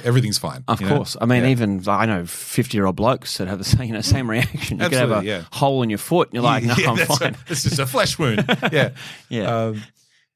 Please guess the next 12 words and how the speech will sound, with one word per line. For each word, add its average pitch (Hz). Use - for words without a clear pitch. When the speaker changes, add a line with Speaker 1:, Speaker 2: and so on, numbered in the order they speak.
Speaker 1:
and 123
then 123
I, 117
I, 120
I -
had 175
the 170
worst 135
night 110
of 98
my 95
life, 90